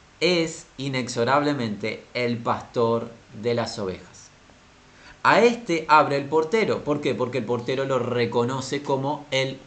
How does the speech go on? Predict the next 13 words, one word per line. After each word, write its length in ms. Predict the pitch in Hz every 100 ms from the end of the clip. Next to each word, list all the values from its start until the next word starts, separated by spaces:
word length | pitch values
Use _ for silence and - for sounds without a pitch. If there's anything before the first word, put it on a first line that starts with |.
| -
único 580 | 247 269 208 113 98 - - - -
pastor. 460 | 160 160 220 208 - - - _ _ - - - - -
¿Y 120 | 196
qué 140 | 233 233
más? 380 | 180 104 - - - - - -
Las 420 | 147 196 196 -
ovejas 640 | 196 196 233 277 - 147 120
del 140 | 131
rebaño 680 | 143 160 139 110 110 117 139 - - - - - - - - -
oyen 840 | 196 226 202 - - 120 120 120 - - -
su 300 | - - 220
voz, 400 | 214 240 202 - - - - -
reconocen 1160 | 170 202 202 208 220 220 277 269 - 143 104